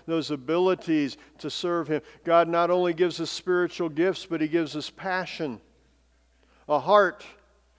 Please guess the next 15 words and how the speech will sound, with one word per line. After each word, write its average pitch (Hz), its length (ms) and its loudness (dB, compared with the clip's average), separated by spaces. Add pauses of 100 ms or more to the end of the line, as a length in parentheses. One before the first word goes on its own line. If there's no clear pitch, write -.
(220)
for 160 160 -6
people. 170 600 -4 (840)
He 175 120 -4
gives 165 280 4
us 180 200 0
abilities, 165 1000 -2 (720)
those 139 240 -6
natural 151 560 0
talents 156 880 -4 (1500)
that 120 200 -14
God 127 400 -2
gives 127 640 -4 (640)
to 127 180 -8
each 139 240 -6
individual. 104 760 -10